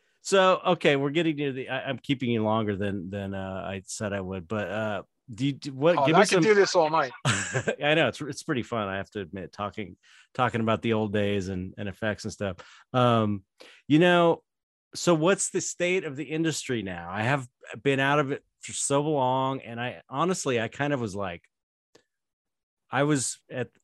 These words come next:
Speaker 1: you know, of the era when Jurassic Park came around and digital came around, and I was thinking, "Oh, it's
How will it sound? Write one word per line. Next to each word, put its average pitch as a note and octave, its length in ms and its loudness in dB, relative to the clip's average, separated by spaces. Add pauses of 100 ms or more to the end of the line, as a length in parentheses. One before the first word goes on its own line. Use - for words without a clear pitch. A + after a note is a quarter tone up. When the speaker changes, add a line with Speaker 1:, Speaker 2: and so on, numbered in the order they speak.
(100)
Speaker 1:
you B2 160 -8
know, A2+ 100 -2
of G#2+ 220 -2
the G#2 120 -2
era B2 320 2
when A2+ 320 -2
Jurassic A2 460 -4
Park A2 260 -2
came A2+ 200 -2
around A2 300 -2
and F2 120 -8
digital G2+ 380 -2
came A2+ 260 0
around, G#2 300 -2
and G2+ 80 -6
I F2+ 60 -8
was F2+ 180 -8
thinking, F#2 340 -10
"Oh, G#2+ 140 0
it's F#2+ 180 -4